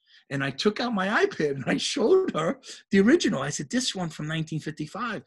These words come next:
You see the signature? Unam. That's a Doctor Syngman Rhee, first president of Korea. That's the original taekwondo." "Oh my, I never see before."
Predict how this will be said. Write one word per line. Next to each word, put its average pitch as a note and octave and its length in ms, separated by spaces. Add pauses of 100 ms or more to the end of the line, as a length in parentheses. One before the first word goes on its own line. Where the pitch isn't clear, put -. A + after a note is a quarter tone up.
(140)
You D3 120
see F#3 220
the F3+ 100
signature? A#3 460
Unam. G3 460 (280)
That's A#3+ 200
a F3 100 (280)
Doctor F3 280
Syngman F#3+ 400
Rhee, G#3+ 200
first F3 340
president F3 380
of D#3+ 40
Korea. G#3 300 (180)
That's - 440
the E4 100
original G3 340
taekwondo." D#3+ 300 (2000)
"Oh B2+ 260
my, G3 300 (800)
I C3 160
never C#3 360
see D3+ 280
before." C3 460